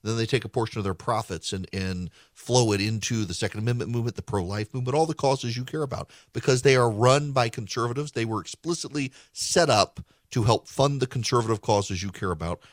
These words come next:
They are Christian, they're conservative, they're good people with great service. They use the same cell towers everyone else does. What you do is you go to patriot mobile dot com slash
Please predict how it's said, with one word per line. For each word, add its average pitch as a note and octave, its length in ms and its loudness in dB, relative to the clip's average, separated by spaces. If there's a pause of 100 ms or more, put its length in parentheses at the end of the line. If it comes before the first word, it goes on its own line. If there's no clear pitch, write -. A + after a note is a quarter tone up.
(100)
They G2 100 -6
are E2+ 60 -4
Christian, D3+ 420 -2
they're G2 100 -2
conservative, A2+ 540 -2
they're F2 100 -2
good F#2+ 480 2
people E2 400 -4 (240)
with D#2+ 140 -12
great B2 260 2
service. E2 320 -2
They G2 100 -4
use F#2 180 -6
the F2 100 -12
same B2 240 -4
cell A2+ 220 -2
towers A2 440 -4
everyone G2+ 280 -6
else E2 200 -10
does. D2 360 -10 (260)
What - 180 0
you C3 60 2
do E3+ 140 6
is D#3 80 4
you C#3 60 0
go C3+ 60 8
to A2+ 60 4
patriot C3+ 380 0
mobile B2 180 2
dot A2+ 180 4
com A2 160 -2
slash F#2+ 300 -4